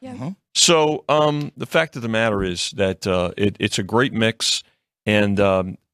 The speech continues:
Speaker 3: uh, the fact that the Super Bowl is going to be here in two weeks is only gonna add to, uh, to the handle.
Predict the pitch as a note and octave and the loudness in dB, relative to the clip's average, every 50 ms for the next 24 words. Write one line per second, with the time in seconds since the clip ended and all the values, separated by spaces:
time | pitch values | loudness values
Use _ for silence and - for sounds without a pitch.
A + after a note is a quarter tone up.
0 | _ - - - - - - - - - - A2 G#2+ G#2+ - - G2 - G2+ - | _ -8 -8 -8 -8 -8 -8 -10 -4 0 0 2 2 0 -2 -6 -8 -6 -6 -4
1 | - - C#3+ B2 A2+ G#2 F#2+ G2+ G2+ F#2+ - G2 F#2+ G2 - G#2+ G2+ G2+ G2 - | -4 -4 -4 -4 -6 -4 -2 -2 -2 -2 -2 -4 -6 -4 -2 -2 0 -2 -2 -6
2 | G#2 F#2+ F#2 - A#2+ C3 C3+ A#2+ - B2+ D3 D3+ A#2+ F2+ F2 F#2 G2+ G#2+ - _ | -8 -12 -6 -4 -2 -2 0 0 0 2 2 2 2 2 0 -4 -8 -10 -14 _
3 | _ _ _ _ - - - _ - G#2+ G#2+ G2 F2+ - - - C3 A2+ G#2 B2+ | _ _ _ _ -20 -20 -10 _ -2 0 0 -2 -2 -4 -4 -4 -2 -2 0 0
4 | C#3+ A#2+ - - - - G2 G#2+ G#2+ A2+ G#2+ G2 G2+ F#2+ F2 - E2+ F#2+ F#2+ F#2+ | -2 -2 -2 -2 -4 -2 0 0 0 2 2 0 0 0 0 0 0 0 2 0
5 | F#2 F#2 - - - - F2+ F2 E2+ F2 F2+ E2+ F2 E2+ E2 - - G2 F2 F2 | 0 -2 -4 -6 -6 -4 -4 -4 -4 -4 -4 -2 -2 -4 -4 -4 -2 -2 0 0
6 | F2 F2+ F2 E2 D#2+ D#2 - - | 0 -2 -2 -4 -4 -8 -12 -14